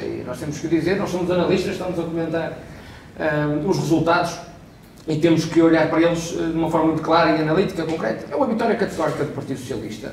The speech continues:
Eh, terá várias razões, terá certamente várias razões.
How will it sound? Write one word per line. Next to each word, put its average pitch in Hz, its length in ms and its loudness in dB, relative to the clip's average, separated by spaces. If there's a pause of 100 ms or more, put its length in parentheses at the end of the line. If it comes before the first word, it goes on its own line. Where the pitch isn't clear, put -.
Eh, 165 460 2 (540)
terá 202 220 6
várias 175 320 6
razões, 185 420 2
terá 190 220 4
certamente 175 420 2
várias 156 320 0
razões. 175 380 0